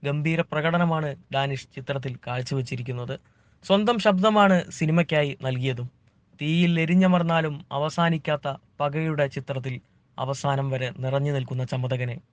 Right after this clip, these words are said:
ഡാനിഷ് സേട്ട് അനശ്വരമാക്കി. ഹാസ്യ നടനും ടെലിവിഷൻ അവതാരകനുമായ ഡാനിഷ് ഒരു കന്നഡ താരമാണ്. റേഡിയോ ജോക്കിയായാണ് ഡാനിഷ് കരിയർ ആരംഭിച്ചത്.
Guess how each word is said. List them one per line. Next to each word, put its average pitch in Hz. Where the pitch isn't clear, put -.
ഡാനിഷ് 127
സേട്ട് 123
അനശ്വരമാക്കി. 131
ഹാസ്യ 190
നടനും 202
ടെലിവിഷൻ 202
അവതാരകനുമായ 202
ഡാനിഷ് 160
ഒരു 151
കന്നഡ 151
താരമാണ്. 131
റേഡിയോ 165
ജോക്കിയായാണ് 170
ഡാനിഷ് 139
കരിയർ 131
ആരംഭിച്ചത്. 123